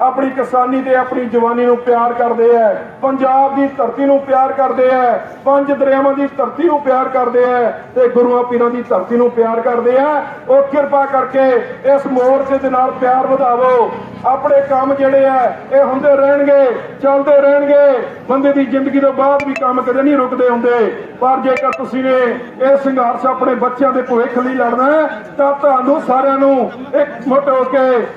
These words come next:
ਵੱਡੀ ਗਿਣਤੀ ਦੇ ਵਿੱਚ ਉਸ ਕਾਫਲੇ ਦਾ ਹਿੱਸਾ ਬਣਨਾ ਪੈਣਾ ਹੈ। ਅੱਜ ਰਾਤ ਨੂੰ ਜਿਹੜਾ ਜੋ ਵੀ ਮਾਹੌਲ ਉੱਥੇ ਬਣਨਾ ਹੈ, ਤੁਹਾਡੇ ਲੋਕਾਂ ਦੀ ਤਾਕਤ ਨਾਲ ਉੱਥੇ ਮਾਹੌਲ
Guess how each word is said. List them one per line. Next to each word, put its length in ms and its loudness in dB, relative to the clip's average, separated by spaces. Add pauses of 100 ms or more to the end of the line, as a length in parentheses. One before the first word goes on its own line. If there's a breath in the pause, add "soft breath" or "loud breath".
(120)
ਵੱਡੀ 400 0
ਗਿਣਤੀ 280 0
ਦੇ 180 4
ਵਿੱਚ 220 2
ਉਸ 840 0
ਕਾਫਲੇ 400 2
ਦਾ 120 2
ਹਿੱਸਾ 340 0
ਬਣਨਾ 320 2
ਪੈਣਾ 320 0
ਹੈ। 200 0 (360)
ਅੱਜ 160 -2
ਰਾਤ 440 0
ਨੂੰ 180 0
ਜਿਹੜਾ 460 2 (340)
ਜੋ 220 4
ਵੀ 120 2
ਮਾਹੌਲ 380 2
ਉੱਥੇ 300 2
ਬਣਨਾ 320 0
ਹੈ, 200 -2 (200)
ਤੁਹਾਡੇ 340 2
ਲੋਕਾਂ 320 0
ਦੀ 140 -6
ਤਾਕਤ 460 -2
ਨਾਲ 400 2 (220)
ਉੱਥੇ 320 0
ਮਾਹੌਲ 400 0